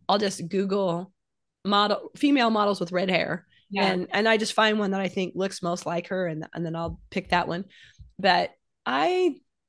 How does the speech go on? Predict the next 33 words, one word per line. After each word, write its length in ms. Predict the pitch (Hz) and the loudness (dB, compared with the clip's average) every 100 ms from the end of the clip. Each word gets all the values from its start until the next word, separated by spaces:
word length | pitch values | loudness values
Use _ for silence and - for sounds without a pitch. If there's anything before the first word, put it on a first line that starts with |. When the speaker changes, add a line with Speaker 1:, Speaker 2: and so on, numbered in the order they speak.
| - - | -20 -20
Speaker 1:
picture 360 | - 269 - 262 | -8 -6 -2 -2
them 180 | 220 185 | 0 -2
so 420 | - - - 185 | -4 -4 -2 0
much 240 | 196 214 - | 0 -2 -4
internally. 920 | 180 160 - 160 165 185 240 277 - _ _ _ - | -6 -8 -6 -4 -2 -2 -2 -4 -8 _ _ _ -6
It's 180 | 202 - | -6 -2
sometimes 440 | 233 302 262 202 | 0 0 0 -2
a 60 | 170 | -2
little 280 | 175 190 | -2 -2
bit 160 | 185 175 | -2 -4
hard 340 | - 175 175 | -2 -2 -2
to 80 | 170 | -4
see 240 | 165 - 165 | -10 -8 -8
them 240 | 170 160 - | -8 -8 -8
externally. 720 | 170 - - - 64 - - _ _ _ _ | -10 -10 -12 -10 -10 -12 -16 _ _ _ _
So 200 | - 196 | 0 2
I 120 | 196 | 2
know 240 | 196 202 202 | 2 0 0
that 260 | 190 - | 0 -2
Summer, 460 | - 196 190 185 190 | -4 -2 -2 -2 -4
her 140 | 196 | -4
name 160 | 202 180 | -4 -4
is 80 | 170 | -4
Summer 220 | 175 190 | -2 0
Wild. 440 | 180 180 180 202 | 0 2 0 0
So 80 | - | -2
I 40 | 202 | -2
know 120 | 196 | -2
she 160 | - | -4
had 80 | 175 | -4
wild 380 | 170 175 202 247 | 0 2 2 2
blonde 280 | 277 269 277 | 2 2 2
hair, 640 | 262 240 220 220 220 226 | 0 0 0 0 0 -4